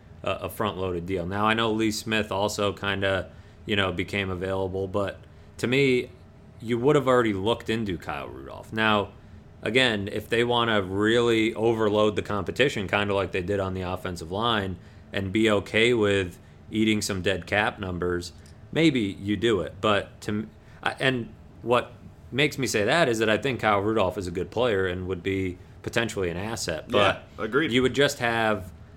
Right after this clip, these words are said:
Speaker 1: an overcrowded room where you have some younger players that you're trying to develop, and you have a proven guy, at least as a blocker, in Lee Smith,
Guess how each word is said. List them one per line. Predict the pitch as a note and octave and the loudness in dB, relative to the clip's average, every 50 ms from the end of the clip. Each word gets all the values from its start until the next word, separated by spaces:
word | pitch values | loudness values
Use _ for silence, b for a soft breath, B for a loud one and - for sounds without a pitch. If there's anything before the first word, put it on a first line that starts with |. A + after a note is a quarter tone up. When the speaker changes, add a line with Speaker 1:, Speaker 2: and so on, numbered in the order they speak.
| B - | B -4
Speaker 1:
an | - G2+ | 0 0
overcrowded | G#2+ A2 A#2 A2 A2+ F#2+ - - A2+ A2 G#2+ G#2 G2+ F#2+ F#2 | 2 2 2 2 0 -2 0 0 2 2 4 2 2 0 -2
room | F2+ G2 A2+ A#2 A#2 A2 G#2 G2+ | 0 0 0 0 0 0 -2 -2
where | G2 G2 F#2+ F#2+ | -2 0 0 2
you | G2 F2+ | 2 0
have | D#2+ G#2+ A2 A2+ G#2 | 0 -2 -2 -2 -4
some | - - G#2 G2+ | -4 -4 -2 -2
younger | G2 G2 G2 F#2 F#2 | -2 -2 -2 -2 -4
players | E2+ - - G#2 G#2 G#2 G#2 G2 F2 F2 | -6 -4 -2 0 2 2 2 0 0 -4
that | F2 E2+ | -6 -8
you're | F2+ E2+ | -8 -6
trying | - G2+ F#2+ F#2+ F#2 F2 | -4 -2 -2 -2 -4 -6
to | |
develop, | E2+ F2 F2 E2 F#2+ G2 G2+ G2+ G2+ F#2+ - - | -6 -8 -6 -2 0 0 2 2 0 0 -2 -8
and | F#2 F#2 | -8 -8
you | F2+ D#2+ | -8 -4
have | - G2+ G#2 G#2 G#2 G#2 G2 - - B B B B B B B B B - - | -2 0 2 2 2 0 0 -4 -10 B B B B B B B B B -14 -12
a | - - | -12 -10
proven | - - - A#2+ B2+ C#3 C#3+ C3+ B2+ A#2 G#2+ G#2 | -10 -4 0 2 2 2 2 0 -2 -2 -2 0
guy, | G2+ G2 G2 G2+ G2+ G2+ G2 | 0 0 0 2 2 2 0
at | F#2 - G#2 | -2 -2 -2
least | A2 G#2+ G#2 - | -2 -2 -2 -2
as | G#2 F#2 F2 | -4 -4 -4
a | E2 | -4
blocker, | E2+ F2 F2+ F#2+ G2+ G2+ - G2+ F#2+ F2+ | -4 -2 0 0 0 0 0 -2 -2 -2
in | F2 F2+ | -2 -2
Lee | F2+ F2 F2 | -4 -4 -4
Smith, | E2 - - A2 A#2+ B2 A2+ G#2 F#2+ - - | -4 -6 -4 -2 0 0 2 0 -2 -4 -10